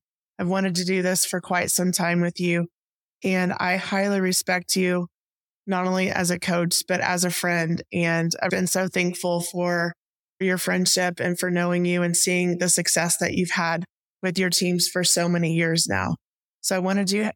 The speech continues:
to have you on the podcast to talk about our collaboration together and what that looks like for the teams and the athletes that you've had throughout the years, to get your insight on what makes a champion, what makes a champion resilient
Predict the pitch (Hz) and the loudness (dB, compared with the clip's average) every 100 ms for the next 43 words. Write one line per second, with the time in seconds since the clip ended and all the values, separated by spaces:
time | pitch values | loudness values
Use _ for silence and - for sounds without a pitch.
0 | - 190 190 208 190 180 175 - 196 226 | -2 0 0 0 0 0 0 -2 -2 0
1 | 180 180 175 202 175 175 175 170 - 175 | -2 0 -2 0 -2 -2 -2 -2 0 -2
2 | 185 - 185 175 175 165 175 - 185 190 | -2 -2 0 0 0 0 0 0 0 0
3 | 165 170 185 214 233 _ _ _ - 190 | -2 -2 0 -2 -4 _ _ _ -4 -2
4 | 185 185 180 196 180 - 190 180 175 185 | -2 0 -2 0 -2 0 0 0 -2 -2
5 | 175 170 185 180 180 175 165 - 175 - | 0 0 0 0 0 0 2 0 -2 0
6 | 180 175 180 - 170 175 170 170 180 170 | 0 0 -2 0 -2 0 -2 -2 -2 -2
7 | 170 170 170 180 185 196 196 - 202 - | -2 -4 -2 0 0 0 0 0 -2 0
8 | 214 208 180 170 - _ - 170 170 170 | 0 0 0 0 -2 _ -4 -2 0 2
9 | 165 175 _ _ _ _ _ 175 185 - | 2 0 _ _ _ _ _ -2 0 0
10 | 185 175 185 - 180 180 180 175 175 170 | 0 0 0 0 0 0 0 0 0 0
11 | 175 175 - 175 - 175 175 175 175 165 | -2 -2 0 0 0 0 0 0 0 0
12 | 175 170 170 175 | 0 0 2 0